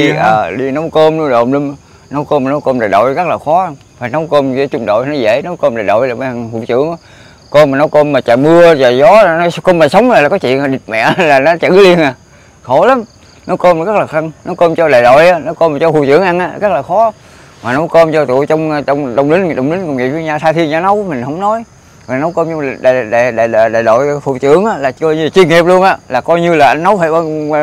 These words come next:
Speaker 1: biết chiến là phải nấu cho cơm cho chín á. Sống là địt mẹ là chữ liền à.
Speaker 2: Chú Hai đi chiến trường Campuchia là năm đó là năm, năm mấy chú Hai?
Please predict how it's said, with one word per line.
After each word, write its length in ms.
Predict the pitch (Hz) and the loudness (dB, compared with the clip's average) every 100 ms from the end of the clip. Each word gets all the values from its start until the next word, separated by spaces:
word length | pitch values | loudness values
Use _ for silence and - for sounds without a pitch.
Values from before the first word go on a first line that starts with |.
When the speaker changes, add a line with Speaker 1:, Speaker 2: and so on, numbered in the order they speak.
| 151 | 0
Speaker 1:
biết 160 | 202 220 | 0 0
chiến 200 | 240 262 | 0 0
là 260 | 208 160 147 | 0 0 0
phải 120 | 147 | -2
nấu 180 | 180 214 | -2 -2
cho 60 | 175 | -2
cơm 160 | 185 | -2
cho 80 | 170 | -2
chín 200 | 156 240 | 0 0
á. 80 | 254 - - - - | -2 -8 -20 -20 -6
Sống 220 | 214 214 | -6 -4
là 80 | 147 | -6
địt 160 | 143 - | -6 -6
mẹ 220 | 139 143 | -2 -2
là 160 | 139 139 | -2 -4
chữ 100 | 151 | -2
liền 180 | 185 180 | 2 2
à. 220 | 180 151 127 - | 0 -2 -6 -12
Speaker 2:
Chú 80 | 170 | -8
Hai 220 | 185 156 | -6 -4
đi 120 | 135 123 | -6 -8
chiến 200 | 160 185 | -12 -8
trường 220 | - 117 | -8 -6
Campuchia 480 | 117 127 135 131 123 | -6 -8 -12 -10 -4
là 200 | 110 104 | -4 -4
năm 180 | 120 | -4
đó 180 | 123 131 | -4 -4
là 160 | 180 120 | -4 -4
năm, 180 | 113 117 | -6 -6
năm 120 | 131 | -6
mấy 120 | 151 | -6
chú 100 | 175 | -8
Hai? 140 | 165 | -10